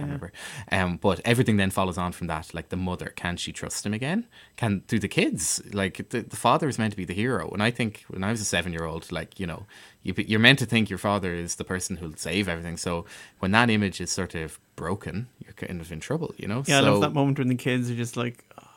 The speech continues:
Speaker 1: they don't wanna be around him or anything. It's just,
Speaker 2: Yeah.
Speaker 1: like, it's hilarious.
Speaker 2: And then he does a wonderful part of his, uh, welcome me back in is he just does a most hilarious, uh,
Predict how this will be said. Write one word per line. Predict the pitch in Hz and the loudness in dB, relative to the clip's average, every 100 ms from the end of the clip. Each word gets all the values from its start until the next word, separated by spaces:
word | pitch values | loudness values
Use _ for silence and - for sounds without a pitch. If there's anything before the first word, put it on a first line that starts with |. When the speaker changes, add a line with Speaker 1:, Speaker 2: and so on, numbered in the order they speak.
| - - | -20 -8
Speaker 1:
they | 131 | -2
don't | 127 | 2
wanna | 127 120 | 2 0
be | 113 | -2
around | 110 131 135 | 0 0 0
him | 143 | -2
or | 117 | -2
anything. | 123 127 160 | -2 -2 0
It's | 190 320 | 0 2
just, | 190 | 2
Speaker 2:
Yeah. | 95 | 2
Speaker 1:
like, | 113 | -2
it's | - | -2
hilarious. | 120 123 127 - - | -2 0 -2 -4 0
Speaker 2:
And | 110 | 6
then | 113 113 | 8 8
he | 113 107 | 6 4
does | 110 104 | 4 4
a | 101 | 2
wonderful | 101 101 98 104 92 87 90 - - - | 2 2 -2 -2 0 -2 -6 -12 -4 8
part | 117 123 | 10 10
of | 127 - | 4 2
his, | 104 92 - | 2 2 -2
uh, | 87 85 85 85 - - - _ - 110 113 110 | -2 -2 -4 -6 -14 -20 -20 _ -20 -14 -8 -4
welcome | 110 120 120 110 | 2 2 4 2
me | 98 | 2
back | 95 95 98 | 2 2 0
in | 90 85 | 0 -2
is | 90 | -6
he | 90 | -6
just | 95 - | -4 -6
does | 92 | -6
a | 85 | -4
most | 92 87 - | -4 -6 -8
hilarious, | 87 87 90 90 82 85 - | -6 -2 -2 -2 -4 -4 -6
uh, | - 80 80 80 82 | -4 -6 -4 -6 -6